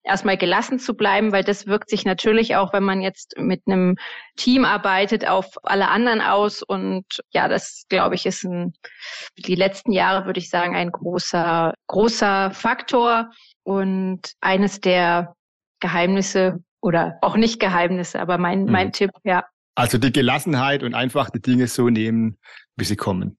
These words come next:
Speaker 1: Ganz genau, ja.
Speaker 2: Gut. Ja, ich hab's eingangs gesagt, wir kennen uns schon länger.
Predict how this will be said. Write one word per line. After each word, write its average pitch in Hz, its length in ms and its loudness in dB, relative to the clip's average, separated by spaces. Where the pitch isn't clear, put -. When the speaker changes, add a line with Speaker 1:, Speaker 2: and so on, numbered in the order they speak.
Speaker 1:
Ganz 233 260 0
genau, 196 480 -2
ja. - 200 -6
Speaker 2:
Gut. 185 320 -4
Ja, 147 80 2
ich 147 60 4
hab's 180 140 0
eingangs 160 340 0
gesagt, 151 320 -2
wir 143 60 -2
kennen 147 180 0
uns 139 140 0
schon 123 120 2
länger. 160 380 2